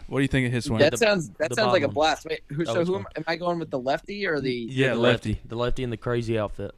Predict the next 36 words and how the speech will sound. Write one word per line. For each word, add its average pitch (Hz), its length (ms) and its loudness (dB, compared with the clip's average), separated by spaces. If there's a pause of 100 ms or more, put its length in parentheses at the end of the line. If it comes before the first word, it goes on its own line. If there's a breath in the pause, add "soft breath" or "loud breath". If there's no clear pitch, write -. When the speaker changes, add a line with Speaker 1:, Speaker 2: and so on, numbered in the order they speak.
(240)
Speaker 2:
That 143 340 2
is 120 400 -2 (300)
quite, 135 440 2 (120)
quite 139 400 0
the 110 120 0
outfit. 95 520 -6
I 113 100 0
mean, 107 140 0
the 104 80 -2
matching. 120 640 2 (100)
<laughs> - 80 -6
Are 131 80 4
those 180 220 4
ma-, 135 200 0 (100)
is 135 80 -4
that 170 240 2
all 139 220 0
one? 131 440 -6
Speaker 3:
Yes, 127 240 2
Speaker 2:
uh, 123 60 -4
Speaker 3:
it's 120 100 -6
like 139 100 2
a 120 40 4
Speaker 1:
That, 127 140 4
Speaker 3:
onesie, 127 380 2
kinda. 131 260 2
Speaker 1:
that, 131 100 -4
that's 135 200 4
our 151 140 6
commissioner 135 540 2
right 113 180 -2
there. 113 240 0
Speaker 3:
Yep. 117 160 -4 (320)
Speaker 2:
That's 147 300 0
a 165 40 4
onesie? 156 500 0